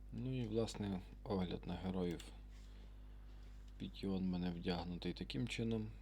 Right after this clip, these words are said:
в регенерацію і опір. Навички прокачані,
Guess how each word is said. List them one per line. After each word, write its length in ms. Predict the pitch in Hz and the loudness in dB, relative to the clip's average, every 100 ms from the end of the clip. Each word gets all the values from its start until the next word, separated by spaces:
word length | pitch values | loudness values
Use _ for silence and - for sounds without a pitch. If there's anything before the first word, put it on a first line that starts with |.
| - - - - | -10 -10 -12 -10
в 140 | 98 95 | -6 -2
регенерацію 920 | 90 90 87 87 87 - - 92 95 | 0 0 0 2 2 -2 -4 -2 0
і 40 | |
опір. 380 | 104 113 110 - - - - - - - - - - - - - - - - - - - - - - - - - - - - - - - - - - - - - - - - | 0 0 -2 -4 -8 -12 -12 -12 -12 -12 -12 -12 -12 -12 -12 -12 -12 -12 -12 -12 -12 -12 -12 -14 -14 -14 -14 -12 -12 -12 -12 -12 -12 -12 -12 -12 -12 -12 -12 -12 -12 -12 2
Навички 500 | 113 104 98 - - | 6 6 6 0 -4
прокачані, 880 | - 110 - 151 147 147 135 131 131 | -2 2 6 6 6 4 4 4 4